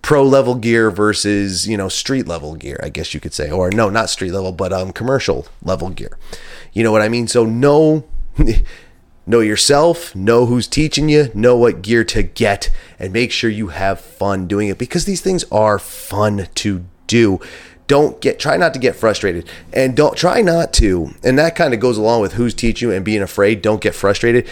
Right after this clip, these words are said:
'cause even if you're not afraid, you could get frustrated. And I have seen people get frustrated and just throw shit down and like, "That's it, I'm done. I'm not doing it again."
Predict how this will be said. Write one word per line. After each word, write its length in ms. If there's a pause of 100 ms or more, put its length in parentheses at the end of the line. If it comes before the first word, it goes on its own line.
'cause 120
even 140
if 100
you're 100
not 180
afraid, 340
you 80
could 180
get 240
frustrated. 840 (240)
And 180
I 140
have 140
seen 320
people 240
get 180
frustrated 520
and 100
just 200
throw 200
shit 280
down 280
and 80
like, 160
"That's 240
it, 260
I'm 140
done. 440 (500)
I'm 120
not 300
doing 240
it 100
again." 320